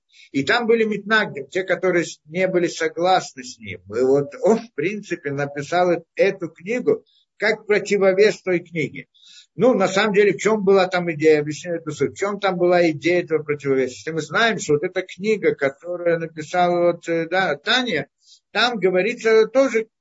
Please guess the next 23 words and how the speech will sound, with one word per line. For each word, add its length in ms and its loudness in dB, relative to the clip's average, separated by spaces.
вопросы 440 -2
кабалы 640 2
много, 380 -6
да, 280 2
и, 480 2
и 20 2
здесь 540 -2
он 240 2
тоже 360 4
пишет 460 -6
об 160 2
этих 300 0
понятиях. 640 -4
В 40 -20
принципе, 420 0
они 140 0
говорят 260 2
параллельные 500 4
вещи, 440 -2
но 140 -2
совершенно 720 -2
другим 360 -4
языком. 540 -2